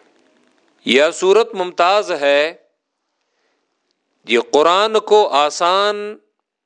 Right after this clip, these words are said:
بنائے جانے کے ساتھ، اور چار مرتبہ یہ ذکر کیا گیا ہے، آیت نمبر سترہ،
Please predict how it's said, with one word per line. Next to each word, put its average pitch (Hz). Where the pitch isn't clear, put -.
بنائے 160
جانے 165
کے 151
ساتھ، 165
اور 170
چار 196
مرتبہ 156
یہ 160
ذکر 160
کیا 151
گیا 135
ہے، 123
آیت 156
نمبر 156
سترہ، 180